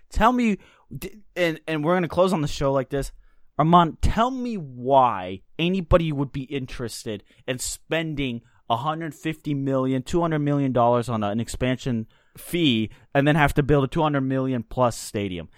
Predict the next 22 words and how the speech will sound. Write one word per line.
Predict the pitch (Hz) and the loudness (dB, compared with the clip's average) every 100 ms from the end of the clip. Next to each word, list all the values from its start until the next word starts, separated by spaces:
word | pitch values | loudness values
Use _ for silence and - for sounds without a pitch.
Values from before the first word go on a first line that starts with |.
| - | -6
You're | 151 | 0
investing | 165 156 165 - 139 | 0 2 0 0 -6
half | 127 143 156 151 | -2 2 2 0
a | |
billion | 135 139 139 139 123 | 0 2 2 2 0
dollars | 110 107 98 87 - | 0 0 -2 -4 -8
pretty | - 95 | -8 -8
much | 85 78 69 - _ _ | -8 -12 -14 -20 _ _
from | - 117 | -4 -2
the | 104 | 0
get-go | 110 104 - 95 85 - - | 0 -2 -2 -6 -6 -10 -10
into | 123 123 | -6 2
a | 127 | 2
league | 127 151 113 - _ | 4 2 2 -8 _
that's | 123 113 - | -2 -2 -2
grown | 131 113 - - | -4 -6 -8 0
eight | 151 156 - - - | 0 0 -10 -4 -2
percent | 143 - - 120 95 - - - _ _ _ _ | -2 -2 -4 -4 -4 -8 -14 -14 _ _ _ _
on | 120 107 - | -4 -4 -4
T | - 156 | -4 -2
V | 147 151 139 113 - _ _ _ _ - | -2 -2 -2 -6 -12 _ _ _ _ -6
viewing | 123 156 147 92 76 | 6 6 6 2 -6